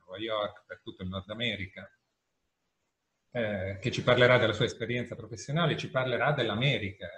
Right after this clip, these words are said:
che di questi tempi, eh, insomma, è all'ordine del giorno per le elezioni molto recenti, e poi l'America è sempre l'America, gli Stati Uniti interessano il mondo intero, evidentemente.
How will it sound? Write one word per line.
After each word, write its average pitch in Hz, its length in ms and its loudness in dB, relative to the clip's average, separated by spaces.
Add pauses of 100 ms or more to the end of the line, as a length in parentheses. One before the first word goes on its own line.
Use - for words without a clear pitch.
che 101 140 -16
di 101 120 -12
questi 104 320 -20
tempi, 101 500 -14
eh, 87 420 -20 (500)
insomma, 90 340 -18
è 92 280 -10
all'ordine 104 460 -6
del 98 140 -2
giorno 131 440 2
per 101 200 -6
le 90 260 -8
elezioni 95 680 -8
molto 95 280 -10
recenti, 95 720 -6 (400)
e 95 120 -18
poi 107 400 -4
l'America 95 500 -4
è - 60 -14
sempre - 360 -16
l'America, 107 440 -12
gli - 160 -20
Stati - 320 -20
Uniti 92 360 -14
interessano 90 580 -10
il 90 40 -12
mondo 92 280 -10
intero, 92 380 -14
evidentemente. 95 680 -14